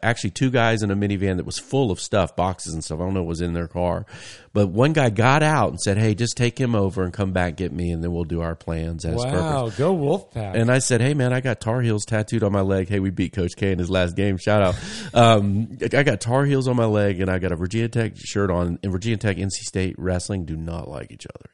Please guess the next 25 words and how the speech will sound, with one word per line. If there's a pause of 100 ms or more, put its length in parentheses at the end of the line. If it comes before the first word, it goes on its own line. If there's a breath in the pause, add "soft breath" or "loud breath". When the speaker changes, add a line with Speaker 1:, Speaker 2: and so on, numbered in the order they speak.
Speaker 1:
Enemies. (580 loud breath)
So
I
was
like,
"If
you
can
tolerate
that,"
he
goes,
"Just
barely
get
in."
But
I
told
him
I
was
going
to
do,